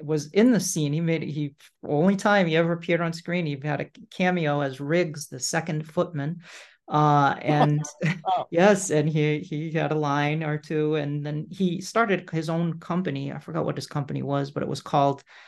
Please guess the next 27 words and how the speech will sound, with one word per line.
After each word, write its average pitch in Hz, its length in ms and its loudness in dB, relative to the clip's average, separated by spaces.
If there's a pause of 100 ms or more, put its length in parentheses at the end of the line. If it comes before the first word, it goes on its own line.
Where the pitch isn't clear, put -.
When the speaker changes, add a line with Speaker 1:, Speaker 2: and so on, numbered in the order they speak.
(140)
Speaker 1:
Second 151 400 -2
Footman 143 460 -4
Lim-, 139 260 -4
Limited. 151 460 0
He 139 100 -4
named 143 300 -2
it 147 80 2
after 147 300 0
Speaker 2:
Oh. 320 100 6
Speaker 1:
his - 180 -4 (140)
cameo 196 380 4 (180)
<laughs> - 180 -4
character 196 600 0
in 196 160 -4
the 190 180 -2
show. 180 360 -2 (160)
Speaker 2:
Oh, 381 180 2
Speaker 1:
So, - 80 -12
Speaker 2:
cool. 330 380 8 (340)
<laughs> - 0 -
Speaker 1:
yeah, 220 380 8
yeah. 185 340 2 (240)
And 151 200 4
everyone's 190 440 4
standing 185 260 0
around, 151 460 -2
and, 143 640 -4